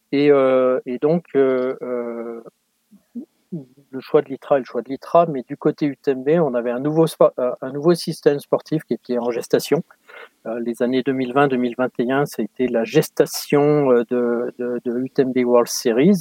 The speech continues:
sur l'expérience acquise sur Ultra Trail World Tour, sur les premières courses mag U T M B. Et donc, dans ce nouveau système sportif, en fait,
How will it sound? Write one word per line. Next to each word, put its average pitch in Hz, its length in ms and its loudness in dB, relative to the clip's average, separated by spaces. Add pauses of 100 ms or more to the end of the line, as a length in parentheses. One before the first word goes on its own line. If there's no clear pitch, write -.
(120)
sur - 260 -12
l'expérience 123 720 0
acquise 127 580 -4
sur 117 320 -8
Ultra 117 300 -6
Trail - 240 -4
World 120 240 -4
Tour, 135 540 4
sur - 240 -10
les 110 100 -4
premières 123 360 -4
courses - 260 -6
mag 120 160 -2
U 117 60 -8
T - 120 -10
M 113 60 -4
B. 135 40 6 (720)
Et 135 80 4
donc, 156 220 6
dans 139 160 2
ce - 140 -4
nouveau 190 460 4
système 143 480 -2
sportif, - 640 -2
en 226 120 -10
fait, - 280 2